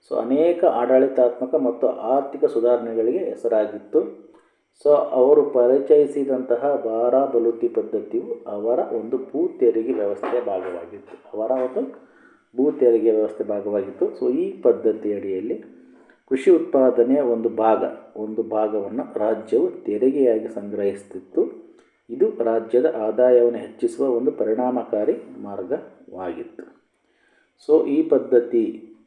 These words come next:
ಅಡಿಯಲ್ಲಿ ಭಾರ ಬಲೂತಿ, so ಭಾರ ಬಲೂತಿ ಪದ್ಧತಿಯಲ್ಲಿ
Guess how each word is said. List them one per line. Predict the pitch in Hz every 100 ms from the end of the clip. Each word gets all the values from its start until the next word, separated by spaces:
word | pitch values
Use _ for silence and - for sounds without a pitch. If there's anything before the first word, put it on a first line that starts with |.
| _ -
ಅಡಿಯಲ್ಲಿ | 104 101 90 - -
ಭಾರ | 110 113 135 220 - - - -
ಬಲೂತಿ, | 104 110 110 104 - - _ _ _ _ _ _ _ _ _ _ _
so | 131 139 -
ಭಾರ | - 120 127 139 180 - - -
ಬಲೂತಿ | 117 123 131 143
ಪದ್ಧತಿಯಲ್ಲಿ | 135 110 - 95 101 92 90 147 - -